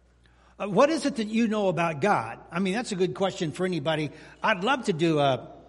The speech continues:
you know, a Jay Leno survey maybe in the, in the main streets of Homedale or Wilder and just ask people with a microphone, "What do you think about God?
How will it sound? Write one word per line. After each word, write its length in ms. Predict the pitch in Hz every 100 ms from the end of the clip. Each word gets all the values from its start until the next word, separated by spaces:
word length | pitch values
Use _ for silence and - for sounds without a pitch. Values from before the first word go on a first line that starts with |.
| - - - - - 170
you 160 | 254
know, 160 | 240 214
a 60 |
Jay 260 | 147 262 254
Leno 340 | 240 269 233
survey 540 | - 311 294 175 135 123
maybe 380 | 147 143 139 147
in 160 | 147
the, 140 | 139 151
in 160 | 156
the 160 | 151 135 - - - - _ -
main 380 | 135 262 254 214
streets 340 | - 262 -
of 80 | 190
Homedale 520 | 185 254 233 233 240
or 100 | 185
Wilder 600 | 180 262 233 151 135 110 - - - - _ - -
and 160 | 165 175
just 240 | 240 -
ask 260 | 240 262 -
people 280 | 262 214 240
with 120 | 208
a 60 |
microphone, 480 | 208 262 196 160 185
"What 140 | 202 254
do 40 |
you 120 | 277
think 220 | - 196
about 280 | 165 151 135
God? 380 | 156 123 117